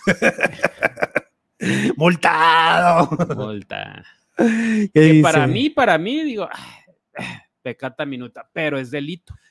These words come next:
Speaker 1: Sí, sí, pues lo que es,
Speaker 2: Es
Speaker 1: es.
Speaker 2: delito porque la Constitución te dice
Speaker 1: Lo que es, es, y nosotros siempre, siempre decimos en este programa que nos tenemos que acatar a la, a lo que dicen las
Speaker 2: <clears throat>
Speaker 1: leyes y
Speaker 2: Sí.
Speaker 1: no, pues, lo que es, es, punto.
Speaker 2: Y aunque estés en otro país, pues la bandera mexicana, pues, nos representa en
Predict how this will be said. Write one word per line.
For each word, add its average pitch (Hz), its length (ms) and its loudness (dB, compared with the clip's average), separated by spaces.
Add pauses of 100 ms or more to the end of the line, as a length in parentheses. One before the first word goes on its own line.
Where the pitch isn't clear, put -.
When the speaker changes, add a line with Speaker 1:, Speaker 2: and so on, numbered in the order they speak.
(100)
Speaker 1:
Sí, 302 280 0
sí, 240 140 -6
pues 151 180 -6
lo 131 180 -10
que 143 140 -4
es, 160 100 -6
Speaker 2:
Es 185 140 -4
Speaker 1:
es. 214 40 -4
Speaker 2:
delito 190 460 -6
porque 147 320 -8
la 123 240 -8
Constitución 127 800 -20
te 147 100 -18
dice 135 260 -14
Speaker 1:
Lo 190 200 -2
que 202 220 -2
es, 220 100 -8
es, 214 240 -4
y 175 100 -6
nosotros 170 260 -6
siempre, 196 540 -6
siempre 165 320 -8
decimos 156 300 -8
en 143 80 -10
este 147 160 -16
programa 147 320 -8
que 156 100 -10
nos 127 180 -14
tenemos 131 400 -12
que - 140 -10
acatar 151 320 -10
a 147 80 -6
la, 135 180 -8 (280)
a 123 100 -12
lo 127 160 -12
que 123 160 -16
dicen 127 880 -12
las 135 160 -6
Speaker 2:
<clears throat> 139 460 -4
Speaker 1:
leyes - 60 -18
y - 80 -18
Speaker 2:
Sí. 123 80 -16
Speaker 1:
no, 180 420 -6
pues, - 240 -20
lo 104 80 -20
que 113 200 -16
es, - 120 -18
es, - 260 -20
punto. 160 220 -10
Speaker 2:
Y 156 60 2
aunque 143 160 -2
estés 139 240 -8
en 202 60 -4
otro 185 200 -12
país, 165 320 -6
pues 139 120 -10
la 123 80 -6
bandera 117 440 -10
mexicana, 107 580 -18
pues, 95 140 -20
nos 98 100 -20
representa - 580 -20
en 92 200 -18